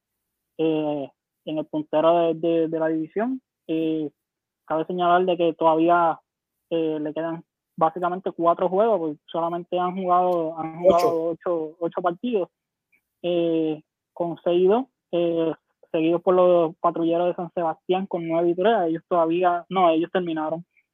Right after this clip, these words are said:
Speaker 1: Ya están los doce juegos, pero los Libertadores de Hormiguero con ocho y cuatro.
Speaker 2: Ya
Speaker 1: Y
Speaker 2: terminaron.
Speaker 1: entonces,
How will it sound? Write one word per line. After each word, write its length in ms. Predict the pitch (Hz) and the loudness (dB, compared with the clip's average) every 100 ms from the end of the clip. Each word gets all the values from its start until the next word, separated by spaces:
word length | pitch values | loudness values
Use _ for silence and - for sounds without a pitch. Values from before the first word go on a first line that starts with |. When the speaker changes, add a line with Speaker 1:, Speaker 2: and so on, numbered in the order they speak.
| - | -6
Speaker 1:
Ya 140 | 160 | -4
están 200 | 160 170 | -2 0
los 120 | 175 175 | 0 0
doce 220 | 175 196 | -2 0
juegos, 440 | 196 196 180 190 - | 2 4 2 0 0
pero 420 | 175 170 165 165 | 0 2 2 0
los 360 | 160 160 160 | 0 0 0
Libertadores 680 | 156 165 165 170 160 165 180 | 0 2 0 2 2 2 2
de 60 | 190 | 0
Hormiguero 540 | 196 190 185 214 208 | -2 0 4 6 4
con 160 | 185 170 | 2 -2
ocho 200 | 170 185 | -2 -2
y 40 | |
cuatro. 480 | 180 220 226 208 196 _ _ _ _ | 2 4 4 2 -6 _ _ _ _
Speaker 2:
Ya 120 | - 143 | -12 -4
Speaker 1:
Y 20 | |
Speaker 2:
terminaron. 480 | 160 240 262 202 185 | 0 4 6 6 6
Speaker 1:
entonces, 560 | 190 214 190 - 160 | 4 2 0 -4 -4